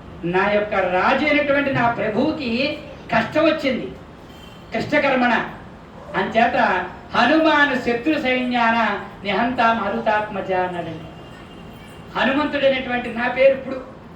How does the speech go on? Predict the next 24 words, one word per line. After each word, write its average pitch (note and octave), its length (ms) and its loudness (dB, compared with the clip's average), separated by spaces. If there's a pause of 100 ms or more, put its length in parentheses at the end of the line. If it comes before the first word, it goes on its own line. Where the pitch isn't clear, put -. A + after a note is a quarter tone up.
(440)
ఎక్కడికొచ్చిందండి? C4+ 540 0
ఇవన్నీ A#3 240 2
చెప్పుకుంటూ C#4+ 440 2
వచ్చి C#4+ 120 2
ఇప్పుడు A#3 200 -6
చెప్పాడు, B3+ 600 0 (400)
"నేను B3+ 500 4 (240)
శత్రువుల్ని C#4 420 0
పరిమార్చాను A#3+ 640 2
కదా G#3+ 200 2 (160)
నేనే, G#3 340 -6 (240)
నా G3+ 160 0
పేరే A3+ 260 2
హనుమంతుడు." G#3+ 540 -2 (1200)
"అహంతు B3+ 400 2
హనుమాన్ C4 580 4
నామ A3+ 480 2 (300)
సుగ్రీవ B3+ 480 4
సచిహ" A3 380 0
అని A#3 180 2
చెప్తాడు. G#3+ 300 0 (440)
"నా F#3 80 0
పేరు B3+ 260 6
హనుమంతుడు, B3 800 2